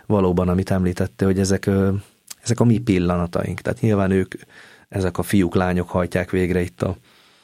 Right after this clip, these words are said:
felkészülést, az áldozatvállalást, de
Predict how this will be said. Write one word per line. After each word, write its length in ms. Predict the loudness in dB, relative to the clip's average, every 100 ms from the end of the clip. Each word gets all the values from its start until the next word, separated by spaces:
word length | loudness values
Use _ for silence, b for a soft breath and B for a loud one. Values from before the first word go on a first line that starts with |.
| B B B B B B B -4
felkészülést, 920 | 0 0 2 0 2 2 2 0 -2
az 100 | 0
áldozatvállalást, 1200 | 0 2 0 0 0 0 0 0 2 0 -2 -2
de 280 | -2 -2